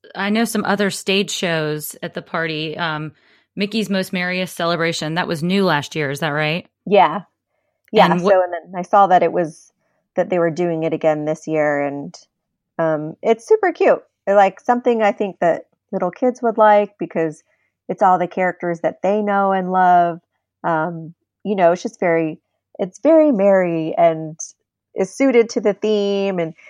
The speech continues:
Speaker 2: they have cute outfits that are red and green and plaid. And it's just a, it's a cute little stage show with carols and stuff too, and, and other characters.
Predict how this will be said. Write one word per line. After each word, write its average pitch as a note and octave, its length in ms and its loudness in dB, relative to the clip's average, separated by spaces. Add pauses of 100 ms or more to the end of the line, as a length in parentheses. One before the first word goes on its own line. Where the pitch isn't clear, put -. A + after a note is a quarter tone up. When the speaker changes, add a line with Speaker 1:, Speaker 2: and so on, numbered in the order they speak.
(140)
Speaker 2:
they F#3+ 120 0
have F3+ 240 2 (120)
cute A#3+ 220 2
outfits A3 640 4
that F#3 120 2
are F3 300 2 (420)
red A3 400 8
and F#3 180 -4
green A3+ 380 2
and F#3 180 -2
plaid. G3+ 640 4
And D#3+ 560 0 (160)
it's G#3 120 -14
just - 180 -10
a, - 180 0
it's A3 220 -6
a A3 200 2 (300)
cute C#4 160 -2
little A3 160 2
stage G3+ 320 0
show F3+ 300 0
with F3 160 -2 (260)
carols E3+ 540 -2
and E3 140 -8
stuff E3 320 -2
too, D#3+ 360 -4
and, D3+ 320 -8
and E3 160 -8
other D#3 240 -4
characters. D3+ 640 -8